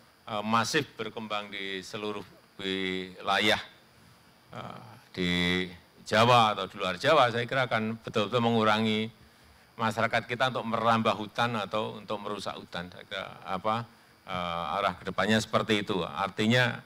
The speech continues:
memang, eh, Porang ini sangat menjanjikan, dan sekali lagi saya harapkan Pak Menteri ada sebuah target-target angka yang harus di,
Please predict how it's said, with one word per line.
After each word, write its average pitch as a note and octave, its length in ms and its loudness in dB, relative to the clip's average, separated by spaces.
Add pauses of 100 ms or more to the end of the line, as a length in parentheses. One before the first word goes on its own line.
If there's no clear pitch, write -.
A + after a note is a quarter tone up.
(160)
memang, G2+ 400 2 (800)
eh, - 340 -10 (140)
Porang B2+ 320 8
ini B2+ 160 2
sangat A2 320 2 (240)
menjanjikan, F#2+ 1200 2
dan F2+ 560 0
sekali G2 320 -2
lagi A#2+ 80 0
saya G#2 240 4
harapkan G#2+ 240 2
Pak F#2+ 200 2 (680)
Menteri A2 320 2
ada G2+ 160 2
sebuah F2+ 320 2
target-target F#2+ 720 0 (840)
angka G2+ 480 6
yang F#2 240 6
harus - 480 0 (480)
di, E2+ 480 2